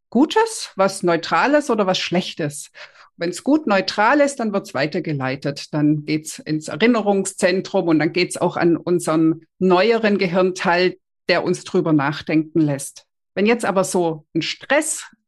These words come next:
ähm, Signal, eine Angst, irgendwas Bedrohliches kommt, dann sagen die Mandelkerne, "Nee, nee, nee, nee. Jetzt denken wir nicht drüber nach, sondern jetzt geht's direkt in die Aktion." Und dann fängt an,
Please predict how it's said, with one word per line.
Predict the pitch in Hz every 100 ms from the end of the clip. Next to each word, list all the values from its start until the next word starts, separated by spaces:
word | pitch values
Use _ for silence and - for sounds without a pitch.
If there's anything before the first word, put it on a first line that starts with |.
| _ 185
ähm, | 180 180
Signal, | 180 190 - 170 156
eine | 160 170
Angst, | 202 240 262 196 -
irgendwas | 202 226 214 190 -
Bedrohliches | 170 - 202 240 285 254 175 151
kommt, | - 156 151 165 - - - _
dann | 185 294
sagen | 302 285 254
die | 226
Mandelkerne, | 208 208 196 202 175 170
"Nee, | 165 170
nee, | 185
nee, | 208
nee. | 202 147 - - - -
Jetzt | 214 214 - - _ -
denken | 220 220 180
wir |
nicht | 180 220 -
drüber | 214 175
nach, | 170 202 330
sondern | - 226 202
jetzt | 208 208 - -
geht's | 196 -
direkt | 190 170 175 190
in | 175
die | 160
Aktion." | 147 - - 156 156 151 -
Und | 196 180
dann | 202 254
fängt | 233 226 220
an, | 185 208 202